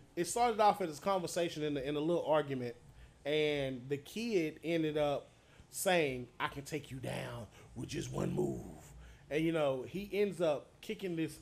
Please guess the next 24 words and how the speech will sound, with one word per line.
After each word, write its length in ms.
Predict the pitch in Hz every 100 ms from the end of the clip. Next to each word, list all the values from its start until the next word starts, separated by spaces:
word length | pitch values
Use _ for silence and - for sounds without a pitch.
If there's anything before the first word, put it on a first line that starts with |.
| -
eighty-one-year-old 960 | 190 208 202 190 190 180 175 165 165 151
grandmother 580 | 151 143 127 117 120 113 - - -
in 180 | 175 185
her 160 | 156 151
chest 440 | - 180 151 -
and 80 | 131
knocking 260 | 143 143
her 80 | 143
to 160 | 139 147
the 80 | 127
ground. 400 | 131 127 95 85 - - - - - - -
And 120 | 156
then 180 | 196 190
he 160 | 175
says, 640 | 175 175 165 156 139 123 - - - -
"You 80 | 135
see 240 | 139 214 214
that? 300 | 214 214 - -
I 80 | -
took 260 | - 220 -
you 60 | 165
down 240 | 185 160
with 100 | 143
one, 280 | 175 240 202